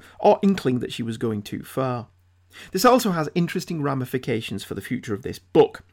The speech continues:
Of the three new characters Busiek introduced, Tiny has dropped out of school, Sally is dead, and Jason will have to live with what he's done,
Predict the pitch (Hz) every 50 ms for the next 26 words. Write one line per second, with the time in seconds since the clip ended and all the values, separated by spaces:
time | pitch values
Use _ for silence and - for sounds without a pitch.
0 | _ _ _ _ _ _ - 135 - 131 - - 180 196 196 190 180 180 185 -
1 | 180 160 160 - - - 143 127 120 139 151 147 - 143 135 - 143 127 123 -
2 | 120 127 127 185 208 160 127 - - - - - - _ _ - - 139 131 131
3 | 127 147 185 208 151 - - - - - 110 98 98 - 95 - - - - 123
4 | 113 101 127 170 - _ _ _ - - 175 165 160 147 127 117 113 110 131 214
5 | 247 233 - - - - - - _ _ - 117 123 143 170 190 196 190 - 196
6 | 175 156 151 147 139 - 180 165 170 185 185 160 135 135 131 127 117 110 - -
7 | 113 113 123 131 131 151 127 113 104